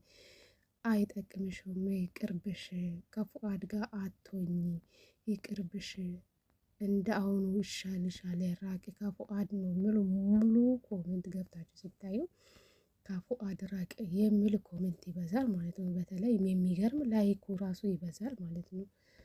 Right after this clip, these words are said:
ስለዚህ ብዙዎቹ አሁን ላይ ፉ-፣ ፉአድን በጣም ጠልተዋል። ሰው ለምን እንደሆነ አላውቅም፣ ለምን እንደጠሉ አላውቅም። ባለፈው ለሩታ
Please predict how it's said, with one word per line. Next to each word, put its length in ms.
ስለዚህ 640
ብዙዎቹ 500
አሁን 300
ላይ 180
ፉ-፣ 260
ፉአድን 560
በጣም 720
ጠልተዋል። 540
ሰው 180
ለምን 240
እንደሆነ 380
አላውቅም፣ 440
ለምን 220
እንደጠሉ 520
አላውቅም። 460
ባለፈው 920
ለሩታ 600